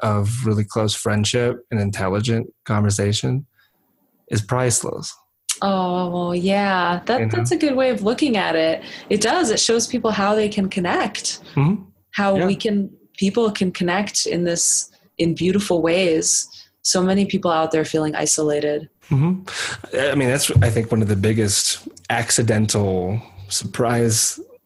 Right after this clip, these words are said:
Speaker 1: offerings of podcasting is exactly that. It helps
Speaker 2: Yeah.
Speaker 1: fe-, people feel connected, uh, when they are, you know, before their first steps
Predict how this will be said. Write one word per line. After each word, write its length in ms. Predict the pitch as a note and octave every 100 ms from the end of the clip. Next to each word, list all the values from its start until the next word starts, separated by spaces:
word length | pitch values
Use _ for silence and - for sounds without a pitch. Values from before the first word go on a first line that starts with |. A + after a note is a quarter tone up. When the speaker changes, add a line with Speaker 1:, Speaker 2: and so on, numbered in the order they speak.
| _ _ _
Speaker 1:
offerings 500 | - B2 - A#2+ A2+
of 140 | G2 F#2+
podcasting 720 | A2+ B2+ - G2 G2+ G#2 G2+
is 100 | G2+
exactly 480 | G#2 G#2 A2+ A#2 G#2+
that. 380 | G2+ B2 - - - - - - -
It 80 | A#2
helps 320 | A2+ A#2+ D#3
Speaker 2:
Yeah. 80 | D3+
Speaker 1:
fe-, 140 | B2+
people 280 | - A#2+ A#2
feel 240 | G#2+ A#2 A2+
connected, 840 | - G#2 G#2+ - G#2 G2+ F#2+ G2 - - - _ -
uh, 280 | G2 F#2 F#2
when 380 | F#2+ G2 F#2+ -
they 460 | - G2+ F#2+ F#2+
are, 520 | - G2 F#2+ F#2 A2+ - -
you 100 | -
know, 260 | F2+ A#2 - _ _ _ - _ _ - C3+ D#3+ C#3
before 340 | C3+ A#2 C3+
their 160 | B2+ A#2+
first 380 | A2+ B2 A2 -
steps 680 | - G#2 F#2+ - - -